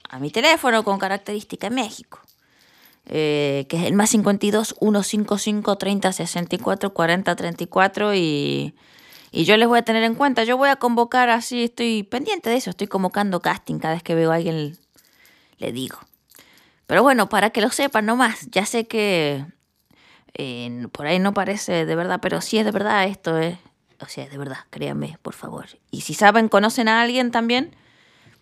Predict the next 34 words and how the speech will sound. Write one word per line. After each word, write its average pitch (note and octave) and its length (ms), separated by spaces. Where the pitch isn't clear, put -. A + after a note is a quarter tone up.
por F3+ 140
favor, G3+ 360
le G#3 120
pueden F#3 680
decir A3+ 380
que - 100
se - 180
contacte G#3+ 540
conmigo G#4+ 460
nomás. - 420
Sí, F#3+ 340
que E3+ 120
se - 160
contacte A#3+ 400
conmigo B3 360
nomás. A#3+ 440
Que, D3 920
mm, - 640
la D#3+ 80
idea A#3 800
es - 480
construir G#3+ 520
una G3+ 260
obra G#3 560
alucinante. E3+ 720
Sí. - 340
Quizás F3+ 260
es E3 80
cortita, A3+ 480
quizás - 320
es C#3+ 80
larguita, E3+ 460
no C#3+ 140
sé. - 140